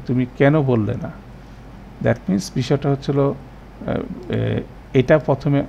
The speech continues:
ট্রান্সলেটেড হচ্ছে, তারপরে এটা জরফ হিসেবে ট্রান্সলেশন হচ্ছে, এবং তারপরে শেষেরটা হচ্ছিল এটা লাউলা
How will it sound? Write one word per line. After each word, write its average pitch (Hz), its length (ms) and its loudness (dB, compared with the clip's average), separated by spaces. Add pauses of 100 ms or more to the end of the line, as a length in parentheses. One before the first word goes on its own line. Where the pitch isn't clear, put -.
(140)
ট্রান্সলেটেড 131 560 -2
হচ্ছে, 147 380 -4 (920)
তারপরে 175 400 6
এটা 131 180 4
জরফ 123 400 2
হিসেবে 117 300 -2
ট্রান্সলেশন 117 540 -6
হচ্ছে, 110 360 -6 (1040)
এবং 117 300 4
তারপরে 113 500 2
শেষেরটা 117 480 -4
হচ্ছিল 107 420 -4 (320)
এটা 110 300 -4 (380)
লাউলা 113 420 6